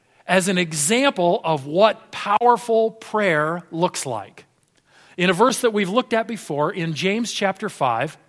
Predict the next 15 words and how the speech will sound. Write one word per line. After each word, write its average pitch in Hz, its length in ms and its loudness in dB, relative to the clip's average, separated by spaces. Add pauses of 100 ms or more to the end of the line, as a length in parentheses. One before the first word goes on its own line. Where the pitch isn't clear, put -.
(280)
we 196 120 0
read, 185 240 4 (260)
"The 165 100 -2
prayer 262 480 2
of 202 140 4
a 190 60 4
righteous 214 500 -2
person 170 400 -6
has 170 260 0
great 170 460 -2
power 175 420 2
as 160 220 0
it 165 80 -2
is 170 100 -4
working." 147 480 -4